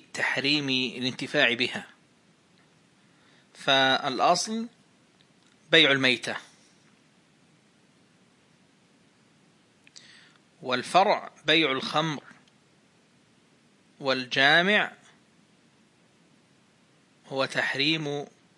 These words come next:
الانتفاع بها أكلا أو شربا.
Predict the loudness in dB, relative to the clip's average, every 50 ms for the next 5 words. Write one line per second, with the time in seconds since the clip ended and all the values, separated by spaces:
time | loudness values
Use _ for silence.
0 | _ _ _ -14 -8 -6 -6 -6 -6 -8 -6 0 2 4 4 6 4 4 2 -2
1 | -6 -14 -12 -10 -10 -10 -8 -10 -12 -14 -16 -20 _ _ _ _ _ _ _ _
2 | _ -6 -4 -4 -2 -2 -2 0 0 0 0 0 0 -2 -2 -4 -8 -10